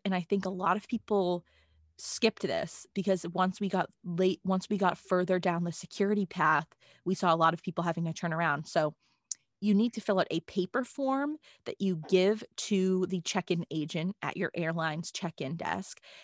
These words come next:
And then you also need to scan a barcode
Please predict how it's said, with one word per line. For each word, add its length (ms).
And 120
then 100
you 180
also 720
need 220
to 80
scan 640
a 100
barcode 760